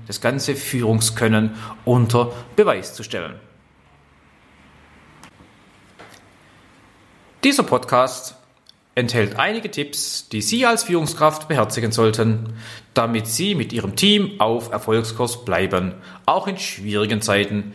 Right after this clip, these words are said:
damit sich die guten Mitarbeiter nicht umorientieren oder einfach nur frustriert sind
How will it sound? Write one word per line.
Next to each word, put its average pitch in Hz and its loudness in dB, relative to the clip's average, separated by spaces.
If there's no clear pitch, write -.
damit 127 0
sich - -6
die 113 -6
guten 240 2
Mitarbeiter 185 2
nicht - -8
umorientieren 170 4
oder 120 2
einfach 135 -2
nur 127 -2
frustriert 160 0
sind 139 0